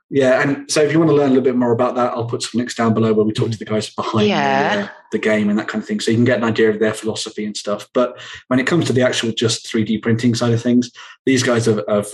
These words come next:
Speaker 1: have really knocked out of the park, and I think a lot of people have been really on board with it in terms of Patreon. But then obviously a lot of the stuff that they do then you don't get at the time, you can then pick up over through My Mini Factory as well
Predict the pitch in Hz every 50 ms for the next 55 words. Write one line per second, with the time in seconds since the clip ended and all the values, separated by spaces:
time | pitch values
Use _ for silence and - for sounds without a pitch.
0 | - 107 104 - - 110 104 98 - 101 98 - - 104 98 95 - - - 107
1 | 107 101 - 113 107 101 110 107 104 104 101 101 - 107 104 - 101 98 - 104
2 | 101 101 104 101 101 101 101 98 - 104 101 101 98 104 - 107 107 - - -
3 | 110 - - 113 104 98 98 - _ - - 131 127 - - 127 120 113 117 -
4 | - - - - - _ - 104 104 107 110 107 104 - - 104 101 98 92 98
5 | 107 104 104 104 - - 110 - - - - 98 95 - - 107 101 101 98 117
6 | 113 110 110 110 107 - - _ _ _ _ _ - 98 92 - 101 104 101 -
7 | 101 92 - - - _ - - - 143 127 120 117 113 107 - 104 101 98 98
8 | 101 101 98 98 - - - - 107 98 - 107 104 98 104 101 98 - - 101
9 | 98 98 98 98 95 92 95 98 95 - 101 104 - - - 101 101 101 - 110
10 | 104 107 101 - -